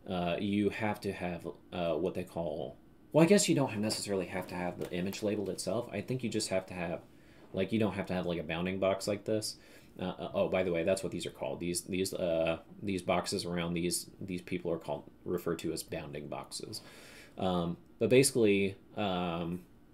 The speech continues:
like, so the way these models are trained is you have labeled images that, uh, the computer will con-, y-, y-, w-, so you, you tell the computer, "Okay, I have this image,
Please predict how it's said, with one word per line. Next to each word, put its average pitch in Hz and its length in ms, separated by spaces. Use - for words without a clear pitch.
like, 90 180
so 101 300
the 95 100
way 104 200
these 98 240
models 92 240
are 85 40
trained 95 320
is 87 140
you 92 80
have 87 340
labeled 101 520
images 90 680
that, 85 400
uh, 82 500
the - 80
computer 90 460
will 85 340
con-, 90 220
y-, - 140
y-, - 120
w-, 87 340
so 92 140
you, 92 180
you 101 200
tell 104 160
the 104 60
computer, 90 340
"Okay, 82 320
I - 80
have 95 200
this 120 180
image, 95 460